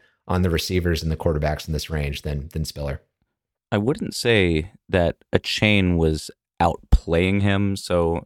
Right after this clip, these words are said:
Speaker 2: from what I saw, they were just two pretty different styles of running back, even though, uh,
Speaker 1: Thunder
Speaker 2: I
Speaker 1: and
Speaker 2: guess
Speaker 1: lightning.
Speaker 2: Yeah, and, and so, like, I feel like they turned to Achane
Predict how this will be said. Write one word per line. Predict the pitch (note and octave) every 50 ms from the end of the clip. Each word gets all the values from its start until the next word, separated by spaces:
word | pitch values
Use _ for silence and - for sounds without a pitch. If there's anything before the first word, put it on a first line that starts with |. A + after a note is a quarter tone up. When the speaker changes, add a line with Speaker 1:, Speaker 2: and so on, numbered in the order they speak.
| - -
Speaker 2:
from | - G#2+ G2 F#2+
what | G2 A2+
I | A2+ G2+ G#2
saw, | A2 - - G2+ F#2 F#2+
they | F2 F2
were | E2+ E2
just | D2+ D#2+ D#2+ - - - _ _ _
two | - - - G2 F2+ F2 E2 D2+ _ -
pretty | - - F2+ E2+ E2+ D#2+ D2+ - _ _ _ _ _ _ _ _ -
different | F2 E2+ D#2+ - - E2+ D#2+ D2 -
styles | - - - - D2 D#2 E2 F2 F#2 F2+ F#2 F2+ F2+ - - -
of | F#2+ F#2 E2+ F2 F2+ -
running | - G2 F#2 F2+ F2+ F#2
back, | F2 F#2 F2+ F2+ F2+ F2+ -
even | - E2+ D#2+ E2 E2+
though, | E2+ E2 E2+ D#2+ D#2 D#2 D#2 D2 - _ _ _ _ _ _ _ _ _ -
uh, | - C#2
Speaker 1:
Thunder | D2 F#2 F#2 F#2 G2+
Speaker 2:
I |
Speaker 1:
and | F#2+ F#2+
Speaker 2:
guess | G2 G2
Speaker 1:
lightning. | G#2 G#2+ G#2+ A2+ G#2 G2 - - _ _ _ _ -
Speaker 2:
Yeah, | - G2 F2 D2+ C2+ C2 C2 C#2 D#2+
and, | - F#2 F#2+ G2 F#2+ -
and | - G2 F#2+ F#2
so, | - - G#2+ G2 F#2+
like, | F#2 F#2 F#2 F2 E2+ - - _ _ _ _
I | - F#2+
feel | - - A2+ G#2
like | G2+ G2+ F2+
they | - G2 F#2
turned | - - - G#2 G2 F#2 F#2 F#2 F2+
to | - G2
Achane | F#2 F2+ - - - F#2+ F2+ F2+ F2+ F2 E2+ E2+ D#2